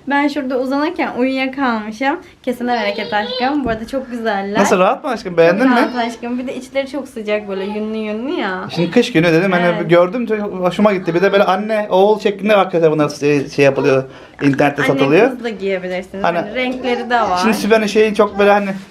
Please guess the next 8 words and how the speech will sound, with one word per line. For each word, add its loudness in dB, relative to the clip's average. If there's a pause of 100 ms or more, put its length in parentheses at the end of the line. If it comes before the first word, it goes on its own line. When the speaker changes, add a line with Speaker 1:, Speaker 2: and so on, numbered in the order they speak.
(140)
Speaker 2:
şuradan 2
aldım, 2
bu -8
kadar 4
aldım 2
diye -2
söylemez 4
hediye. 0